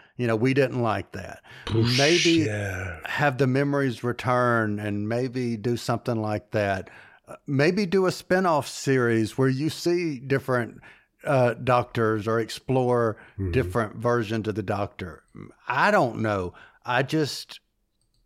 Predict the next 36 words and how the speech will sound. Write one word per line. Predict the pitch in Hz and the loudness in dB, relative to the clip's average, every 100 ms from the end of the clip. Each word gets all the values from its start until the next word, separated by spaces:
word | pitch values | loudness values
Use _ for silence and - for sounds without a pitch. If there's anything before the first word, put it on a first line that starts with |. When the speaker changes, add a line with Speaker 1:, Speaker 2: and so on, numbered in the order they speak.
| _ _ _ - _ - | _ _ _ -20 _ -4
Speaker 1:
I | 120 127 | -2 -2
just | - 131 117 - - - - _ _ _ _ _ - 147 - | -2 -4 -4 -4 -12 -16 -20 _ _ _ _ _ -8 -4 -2
am | 139 123 127 | 0 0 -2
Speaker 2:
<laughs> | 117 | -8
Speaker 1:
curious | - 170 147 139 165 - - _ _ | 0 4 4 4 0 -6 -18 _ _
to | - | -6
what's | 123 143 - | 0 0 0
going | - 135 131 | -2 0 0
to | |
happen, | 123 180 190 - 85 - _ _ _ _ _ _ _ _ - | 0 -2 -2 -6 -16 -20 _ _ _ _ _ _ _ _ -12
you | 120 | -10
know. | 92 - - - | -10 -16 -20 -4
Speaker 2:
Yeah, | 127 247 - 87 | 0 2 0 -2
yeah. | 185 - 104 | 0 0 -4
The, | - - - 131 | -8 -10 -10 -10
the, | 123 127 | -8 0
it | 143 | 2
adds | 190 233 - | 2 2 0
to | 156 | 0
the | 123 | 0
excitement | 117 160 220 107 95 | 0 0 0 -4 -8
about | 101 98 | -8 -8
the | 104 | -8
upcoming | 101 - 113 90 | -8 -2 -2 0
season, | - 110 110 143 | -2 0 2 4
doesn't | 139 117 | 4 2
it? | 80 - - - | -2 -10 -20 -16
<laughs> | - - | -14 -6
Speaker 1:
It | 123 107 | -2 0
does | 127 123 117 | 2 0 0
indeed. | 117 147 185 117 95 - | 0 2 4 2 -2 -4
It | 170 | -4
does | - 202 208 175 | 0 2 2 2
indeed. | 160 135 113 95 - - - - | 0 0 0 -2 -6 -14 -16 -14
So, | - 220 175 113 - - | 2 6 8 6 2 -4
for | - | -4